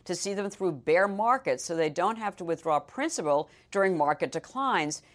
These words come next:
which, as we learned from this week's guest, can seriously hurt, if not destroy, their financial security. Founding Father Benjamin Franklin, who was known for his frugality, said, "A penny saved is a penny earned." Start saving those pennies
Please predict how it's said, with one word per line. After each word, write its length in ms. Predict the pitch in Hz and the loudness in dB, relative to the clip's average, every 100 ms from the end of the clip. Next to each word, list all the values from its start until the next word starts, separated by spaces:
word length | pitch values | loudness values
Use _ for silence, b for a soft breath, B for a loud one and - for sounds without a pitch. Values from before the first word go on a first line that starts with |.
| b | b
which, 200 | 190 190 | -2 0
as 140 | 185 165 | 0 0
we 100 | 170 | -2
learned 280 | 175 185 | 0 0
from 120 | 180 165 | -2 -2
this 200 | 165 - | -4 -2
week's 240 | 160 131 | -6 -6
guest, 480 | 123 202 175 165 - | -2 2 2 0 -6
can 160 | 151 | -8
seriously 600 | 139 - 185 190 185 170 160 | -8 -4 -2 0 -2 -4 -8
hurt, 380 | - 190 165 - | -2 0 0 0
if 160 | 175 | -6
not 220 | 175 165 165 | -2 -4 -4
destroy, 800 | 160 - - 233 233 180 170 | -8 -10 -8 0 4 4 4
their 160 | 160 165 | 2 -2
financial 580 | 165 170 143 139 - 139 | -2 -4 -2 -4 -6 -10
security. 720 | - - 151 143 123 98 - _ b b b b b | -10 -10 -2 0 0 -4 -12 _ b b b b b
Founding 320 | 180 208 214 | 2 4 2
Father 240 | 214 190 | 2 2
Benjamin 400 | 165 175 175 165 | 4 2 2 -4
Franklin, 540 | 160 - 214 208 180 160 | -4 -2 0 0 -2 -2
who 80 | 160 | -2
was 180 | 151 | -4
known 380 | 151 160 185 208 | -2 2 4 2
for 160 | 208 208 | 0 -6
his 160 | 196 | -6
frugality, 800 | - 214 175 170 151 135 120 123 - b b | -6 -4 2 6 6 4 -2 -6 -12 b b
said, 280 | - 170 160 | 2 2 2
"A 80 | 151 | -2
penny 480 | - - 180 226 262 | -4 -6 -2 0 -2
saved 500 | - 190 185 175 - | 0 2 2 0 -2
is 160 | 165 | -4
a 60 | 175 | -4
penny 420 | - 147 151 156 147 | -6 -6 -4 -4 -2
earned." 420 | 143 123 95 - _ b b b | 0 0 -4 -12 _ b b b
Start 500 | - 190 185 196 - | -2 4 6 4 0
saving 480 | - 185 190 190 | -2 2 2 2
those 240 | 180 170 165 | 2 0 0
pennies 680 | - - 277 214 165 165 | -8 -6 -2 0 0 -2